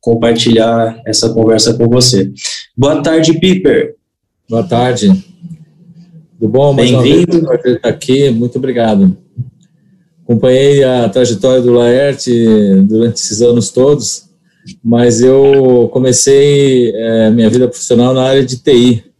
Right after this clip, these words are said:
Speaker 2: Então, eu sou um cara que mudou de carreira depois dos quarenta e cinco. <laughs> Eu vim pra aviação comercial, é, já com uma decisão de, enfim, né, mudar de carreira, mas eu comecei a voar em mil novecentos e oitenta, um pouquinho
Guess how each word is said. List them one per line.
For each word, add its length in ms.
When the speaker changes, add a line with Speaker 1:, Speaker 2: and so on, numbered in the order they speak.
Speaker 2:
Então, 140
eu 60
sou 160
um 60
cara 220
que 120
mudou 300
de 80
carreira 960
depois 340
dos 100
quarenta 340
e 40
cinco. 400
<laughs> 340
Eu 360
vim 120
pra 120
aviação 420
comercial, 1120
é, 300
já 160
com 80
uma 100
decisão 300
de, 500
enfim, 320
né, 160
mudar 300
de 100
carreira, 520
mas 220
eu 100
comecei 380
a 60
voar 420
em 60
mil 140
novecentos 280
e 60
oitenta, 440
um 80
pouquinho 560